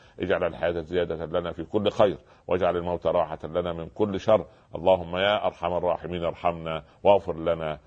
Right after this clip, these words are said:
وأنت خير الغافرين. وصلى الله على سيدنا محمد وآله وصحبه وسلم يا رب تسليما كثيرا. جزاكم الله خيرا لحسن إنصاتكم. لا تنسوني من صالح دعائكم، ونستودعكم الله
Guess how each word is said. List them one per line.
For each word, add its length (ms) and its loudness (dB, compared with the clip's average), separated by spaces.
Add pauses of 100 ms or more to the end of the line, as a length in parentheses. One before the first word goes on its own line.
وأنت 280 -2
خير 160 2
الغافرين. 680 0 (220)
وصلى 220 -6
الله 200 2
على 80 2
سيدنا 260 -4
محمد 440 -4 (240)
وآله 200 2
وصحبه 360 -4
وسلم 400 -4
يا 80 -4
رب 180 -4
تسليما 520 -8 (140)
كثيرا. 520 2 (240)
جزاكم 240 0
الله 120 -2
خيرا 260 0
لحسن 380 -10
إنصاتكم. 640 0 (300)
لا 80 0
تنسوني 380 -6
من 80 -8
صالح 300 -8
دعائكم، 520 -6 (240)
ونستودعكم 560 -6
الله 380 2